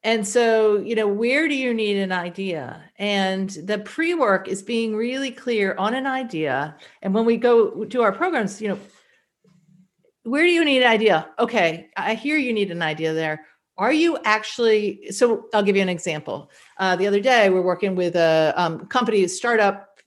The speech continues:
They've been fast growing. They've doubled in size in the last couple of years. And, um, she's just had, they just did an acquisition. And she says something about, like, their brand,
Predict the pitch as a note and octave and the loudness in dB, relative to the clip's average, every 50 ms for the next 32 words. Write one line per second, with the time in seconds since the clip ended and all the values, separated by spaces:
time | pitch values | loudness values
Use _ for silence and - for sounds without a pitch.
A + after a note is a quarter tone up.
0 | _ - G3+ G3 F#3+ G3 G3+ G3 E3 - - A3+ A3+ G3+ G3+ - - F#3+ F3 F3 | _ -2 0 0 0 0 -2 -4 -4 -2 0 0 0 0 0 -4 -4 -4 -4 -4
1 | F3 E3+ E3 D#3+ E3 A3 A3 G#3 G#3 G3 F#3+ F3+ - - F3+ E3 E3 E3 E3 D#3+ | -4 -6 -6 -4 -2 -2 -2 -2 -4 -6 -6 -8 -8 -6 -4 -2 -2 -2 -2 -4
2 | F3 E3+ E3 D#3+ D#3+ - - E3 - E3+ D#3+ D#3 D#3 D#3 D#3+ D3+ D#3 - - _ | -6 -6 -6 -8 -8 -10 -16 -14 -12 -8 -6 -4 -4 -4 -4 -6 -8 -12 -18 _
3 | - - _ - - _ _ _ - G3 F#3+ F#3 F3+ F3+ F3 F3 F3 E3+ F3 E3+ | -20 -20 _ -20 -20 _ _ _ -4 -2 -2 0 0 -2 -4 -4 -4 -4 -2 -2
4 | E3 D#3+ E3 - - A3+ G3+ - - - - - G#3 G#3+ G#3 G#3 - - G#3 F#3 | -2 -2 -4 -8 -10 -12 -12 -14 -18 -18 -6 -2 0 0 0 0 -2 -2 -2 -2
5 | F3+ F#3 - - G3+ F#3 G3 G#3 G3+ G3+ - G#3+ F#3+ G3+ F#3 F3 F3+ G3+ G3 F3+ | -2 -6 -6 -4 -2 -2 -2 -2 -4 -2 -2 -2 0 0 -2 -2 -2 -4 -6 -6
6 | - D#3+ C#3 - - D#3 D3 D3 D3 D3+ _ _ _ _ _ _ _ _ _ _ | -6 -6 -6 -6 -8 -10 -10 -10 -12 -16 _ _ _ _ _ _ _ _ _ _
7 | _ _ _ _ - G3 G3 F#3+ F#3+ F#3 F#3+ F#3 - G#3+ G3+ - G3 - G#3 G3 | _ _ _ _ -4 -2 0 0 0 -2 -4 -6 -8 -10 -12 -12 -12 -12 -12 -6
8 | - - D#4 E4 E4+ D4 B3 A3+ G#3+ G3+ G3 - F#3 F3+ F3+ - - - G3 G3 | -4 -2 -2 -2 -2 -2 0 2 4 4 2 2 0 -4 -4 -8 -12 -6 -2 0
9 | F#3 F3 E3 E3+ E3+ F3+ E3+ D3+ C#3+ B2 B2 B2 A#2 - - - | 0 0 0 -2 0 0 0 -2 -4 -8 -10 -14 -16 -20 -20 -16